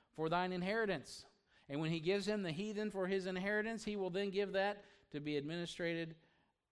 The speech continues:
to the nation of Israel. And we will oversee that kingdom with the king. It's gonna be cool. "And the uttered, and the uttermost parts of the earth for possession, thou shalt,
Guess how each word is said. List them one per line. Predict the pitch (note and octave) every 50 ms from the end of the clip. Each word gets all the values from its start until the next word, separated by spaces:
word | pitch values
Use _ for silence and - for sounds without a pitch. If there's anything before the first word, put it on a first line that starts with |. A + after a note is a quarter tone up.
| _ _ _ -
to | B2
the | B2+ A#2
nation | B2 B2+ B2+ - D3
of | C#3 C3
Israel. | B2+ A#2+ A2 A#2 A2 G#2 F#2+ F2+ F2+ _ _ _ _ _ _ _ _ _ _ _ _ _ - -
And | G#2+ A2
we | B2+ C3+
will | C3 B2 A2+
oversee | A#2+ B2 B2 B2 A2 - C3+ B2
that | A#2+ B2 A#2+ A2+
kingdom | - - A#2 A2+ G2+ G2 G2 G2
with | G2 G#2 - -
the | G#2+
king. | F#2+ - G#2+ G2 F#2 F2 F2 - _ _ _ _ _ _ _ _ _ _ _ _
It's | - -
gonna | B2+ A#2+ G#2+
be | G#2+ G#2 G2+ -
cool. | - A2 G2+ F#2 F2 F2 - _ _ _ _ _ _ _ _ _ _ _ _ _ _ _ _ _ _ _ _ _ -
"And | B2 B2 B2+
the | B2+ C3 C#3
uttered, | D3 D#3+ E3+ E3 E3 D#3+ F3 - D3+ D3 - -
and | D#3 C#3+ C#3+
the | D3
uttermost | D3 D#3 E3 E3 D#3+ D#3+ D3+ - -
parts | D#3+ D#3+ D#3+ - -
of | D3
the | C#3+ C#3+
earth | D3 D#3+ D#3 -
for | - C#3
possession, | B2 - C#3+ B2+ C3+ D3+ D#3+ D#3 - E3 D3
thou | D3+ D#3 D#3+
shalt, | - - E3+ D3+ C#3+ C3+